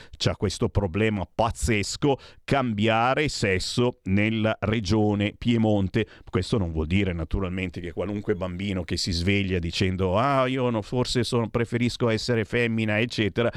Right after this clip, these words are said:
gli facciamo cambiare sesso. Questa è una cosa sbagliatissima e anche lo stesso Zaia è molto prudente su questo fronte.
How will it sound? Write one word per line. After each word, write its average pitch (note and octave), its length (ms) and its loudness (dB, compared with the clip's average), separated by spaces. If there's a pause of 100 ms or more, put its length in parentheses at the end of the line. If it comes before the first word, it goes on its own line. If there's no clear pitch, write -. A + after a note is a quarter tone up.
(180)
gli F#2+ 120 0
facciamo F#2+ 420 0
cambiare F#2 400 0
sesso. G#2 400 -2
Questa F2 240 -4
è - 20 -4
una D#2+ 80 -6
cosa F#2+ 340 0 (240)
sbagliatissima A#2+ 1400 0
e F#2+ 40 -2
anche G#2 320 0
lo F2+ 80 0
stesso G#2+ 480 0
Zaia G2 560 2
è G2 240 -2
molto G#2+ 640 4
prudente G2 600 0
su G2 160 -2
questo F#2+ 320 -2
fronte. G2+ 420 0